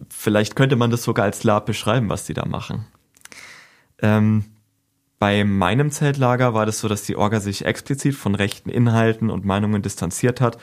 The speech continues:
Das war dann schon mal sehr gut. Und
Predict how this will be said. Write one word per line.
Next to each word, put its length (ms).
Das 160
war 80
dann 100
schon 160
mal 220
sehr 220
gut. 360
Und 460